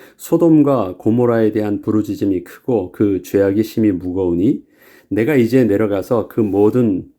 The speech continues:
행한 것이 과연 내게 들린 부르짖음과 같은지 그렇지 않은지 내가 보고 알려 하노라." 아브라함은 이러한 하나님의 말씀이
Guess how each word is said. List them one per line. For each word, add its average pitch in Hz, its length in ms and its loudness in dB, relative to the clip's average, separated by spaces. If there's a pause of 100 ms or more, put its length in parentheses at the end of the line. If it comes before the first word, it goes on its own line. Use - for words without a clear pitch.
(240)
행한 160 300 4
것이 101 440 0
과연 101 520 -2
내게 107 380 0
들린 110 320 2
부르짖음과 98 720 -2
같은지 90 540 -4
그렇지 107 360 -2
않은지 95 540 0 (260)
내가 104 280 -2
보고 107 460 -2 (200)
알려 85 360 -2
하노라." 85 400 -6 (520)
아브라함은 147 520 2
이러한 139 300 2
하나님의 147 540 4
말씀이 95 760 -2